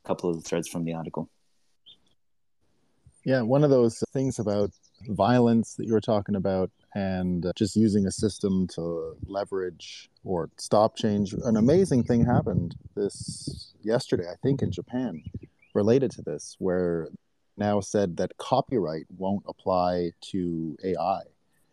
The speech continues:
Speaker 2: which is really interesting because you're gonna start seeing a lot more of, like, these remixes of American corporate intellectual property. And it looks like Japan is gonna provide sort of a framework for some people to start doing that, like remixing movies. And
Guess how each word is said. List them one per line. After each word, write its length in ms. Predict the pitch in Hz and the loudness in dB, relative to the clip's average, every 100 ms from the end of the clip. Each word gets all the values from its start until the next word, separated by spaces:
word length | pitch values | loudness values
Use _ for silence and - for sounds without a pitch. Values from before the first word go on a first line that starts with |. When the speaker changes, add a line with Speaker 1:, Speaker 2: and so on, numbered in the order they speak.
| _ _ - | _ _ 0
Speaker 2:
which 180 | 110 | 2
is 140 | 220 - | 2 4
really 240 | 196 196 | 4 4
interesting 540 | 175 143 101 82 87 87 | 2 -2 -4 -8 -10 -10
because 480 | 92 98 90 78 | -8 -6 -6 -6
you're 100 | 98 | -6
gonna 180 | 95 95 | -4 -4
start 380 | 92 - 123 113 | -2 2 4 4
seeing 280 | - 113 104 | 0 0 0
a 40 | |
lot 260 | 101 104 110 | -2 -2 -2
more 280 | 107 101 98 | -4 -2 -4
of, 100 | 82 | -6
like, 180 | 90 - | -8 -6
these 180 | 90 | -8
remixes 760 | 92 104 110 98 - 98 92 - | -4 0 0 0 -10 -14 -14 -14
of 120 | 98 | -12
American 800 | 92 92 98 95 92 98 90 87 - | -10 -8 -6 -4 -6 -8 -10 -12 -10
corporate 500 | - 120 110 101 92 | 0 2 2 -2 -4
intellectual 600 | 104 98 95 92 95 82 | -6 -4 -6 -6 -6 -8
property. 640 | - 95 95 92 82 - - _ _ _ _ - | -2 0 0 -2 -8 -14 -20 _ _ _ _ -2
And 540 | 110 101 95 95 92 | 2 2 2 0 -2
it 180 | - 101 | -8 -2
looks 220 | 104 107 | 2 4
like 180 | 101 98 | 4 2
Japan 460 | 95 - 110 113 104 | 0 0 2 4 4
is 140 | 87 | 0
gonna 180 | 92 85 | 0 0
provide 600 | - - 87 87 90 90 85 - | 2 2 4 4 4 2 0 0
sort 280 | - 95 92 | 0 2 0
of 80 | 85 | 0
a 160 | 80 | -4
framework 720 | - - 113 135 104 87 - - - - - - | -4 2 4 4 2 -2 -4 -8 -6 -2 -2 0
for 100 | 113 | 0
some 240 | - 160 202 | 4 4 6
people 300 | 143 101 95 | 2 2 -6
to 100 | 98 | -6
start 420 | - 95 98 - | -4 -2 -2 -2
doing 240 | 117 151 95 | -2 -2 -4
that, 160 | 82 | -6
like 160 | 87 80 | -8 -6
remixing 600 | 90 104 104 - 92 87 | -2 0 -2 -4 -6 -2
movies. 560 | 98 110 101 85 82 - | 0 2 2 -2 -4 -6
And 400 | 110 107 101 | -4 -2 -4